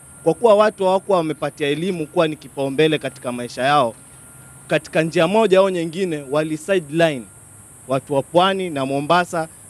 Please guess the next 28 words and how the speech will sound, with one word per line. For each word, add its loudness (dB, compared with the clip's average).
katika -2
taasisi -4
ambazo 0
zimekuwa 0
zikiwa, -6
zikitengezwa -2
hapa 0
za -10
ku-, -8
eh, -14
za -4
kuaccess -4
elimu. -8
Kiwango 4
hicho 2
kimefanya -2
mpaka 0
zile 0
taasisi -4
ambazo 0
tuko 0
nazo 0
mpaka -2
sasa, -4
kuanzia 2
shule 0
ya 2
chekechea 0